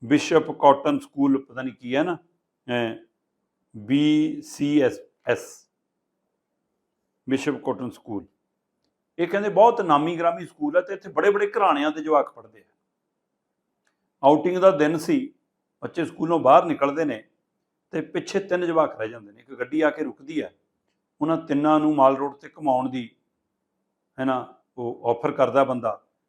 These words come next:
ਤੇ ਬੱਚੇ ਉਹਦੀ ਗੱਲਾਂ 'ਚ ਆ ਜਾਂਦੇ ਨੇ, ਉਹਦੀ ਗੱਡੀ 'ਚ ਸਵਾਰ ਹੋ ਜਾਂਦੇ ਨੇ। ਛੇਵੀਂ ਜਵਾਕ ਦੇ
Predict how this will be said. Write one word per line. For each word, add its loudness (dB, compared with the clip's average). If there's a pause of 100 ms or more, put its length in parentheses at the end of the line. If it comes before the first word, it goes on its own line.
(120)
ਤੇ -8
ਬੱਚੇ -4
ਉਹਦੀ 0
ਗੱਲਾਂ 0
'ਚ -6
ਆ 4
ਜਾਂਦੇ -8
ਨੇ, -18
ਉਹਦੀ -18
ਗੱਡੀ -20
'ਚ -20
ਸਵਾਰ -8
ਹੋ -20
ਜਾਂਦੇ -20
ਨੇ। -20 (1300)
ਛੇਵੀਂ -2
ਜਵਾਕ 4
ਦੇ -4